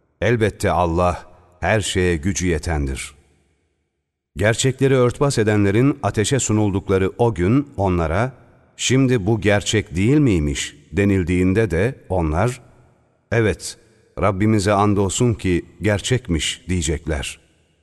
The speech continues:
Allah da, "Öyleyse gerçekleri örtbas ettiğiniz için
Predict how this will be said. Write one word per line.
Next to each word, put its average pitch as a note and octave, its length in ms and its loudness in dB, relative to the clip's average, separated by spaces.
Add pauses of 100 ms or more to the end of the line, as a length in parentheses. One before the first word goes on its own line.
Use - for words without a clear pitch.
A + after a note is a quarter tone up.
(260)
Allah F#2 400 0
da, G2+ 220 0 (720)
"Öyleyse B2+ 640 2 (280)
gerçekleri G#2+ 600 0
örtbas G2+ 440 0
ettiğiniz G2 500 0
için A#2+ 380 0